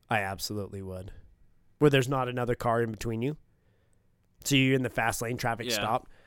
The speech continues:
Speaker 1: I would go out to the shoulder of the fucking, the fast lane
Speaker 2: Yeah.
Speaker 1: and roll down that way. I wouldn't roll in between two cars, but I would get on the other side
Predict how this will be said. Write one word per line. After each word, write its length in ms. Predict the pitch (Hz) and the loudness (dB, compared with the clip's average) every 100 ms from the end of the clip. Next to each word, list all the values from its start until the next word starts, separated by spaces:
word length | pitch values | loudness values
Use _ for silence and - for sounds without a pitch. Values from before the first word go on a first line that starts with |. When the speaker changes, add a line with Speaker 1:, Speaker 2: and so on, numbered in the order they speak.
| - - | -20 2
Speaker 1:
I 120 | 127 | 2
would 180 | 120 113 | 4 0
go 180 | 110 98 | -2 -2
out 200 | 95 90 | -4 -6
to 80 | 104 | -8
the 80 | 101 | -8
shoulder 520 | - 101 95 98 120 - _ _ _ _ | -6 -6 -6 -8 -10 -14 _ _ _ _
of 120 | 110 | -8
the 80 | 101 | -6
fucking, 460 | - 107 - 95 95 - - _ _ _ _ _ | -6 -8 -8 -12 -8 -8 -8 _ _ _ _ _
the 100 | 110 | -6
fast 340 | - 101 - | -2 -4 -4
lane 280 | 107 104 123 - - | -8 -8 -10 -16 -14
Speaker 2:
Yeah. 200 | 92 80 | -12 -8
Speaker 1:
and 220 | 113 104 | -6 -6
roll 160 | 101 101 | -6 -6
down 240 | 95 92 | -8 -10
that 180 | 92 90 | -12 -12
way. 260 | 92 90 95 - - - - _ _ _ _ _ _ _ _ _ _ | -14 -12 -12 -12 -18 -20 -20 _ _ _ _ _ _ _ _ _ _
I 60 | 156 | 2
wouldn't 240 | 151 117 | 2 0
roll 160 | 110 107 | -2 -2
in 80 | 107 | -4
between 300 | 95 113 101 | -4 -6 -4
two 140 | 110 | -4
cars, 540 | 107 113 123 101 95 - - _ _ _ _ _ _ _ - | -2 -2 -2 -4 -8 -12 -20 _ _ _ _ _ _ _ -2
but 100 | 127 | 0
I 60 | |
would 120 | 123 117 | 0 -2
get 120 | 107 | -8
on 140 | 101 | -10
the 100 | 101 | -10
other 160 | 101 98 | -12 -12
side 540 | - 104 95 90 90 | -8 -8 -8 -10 -14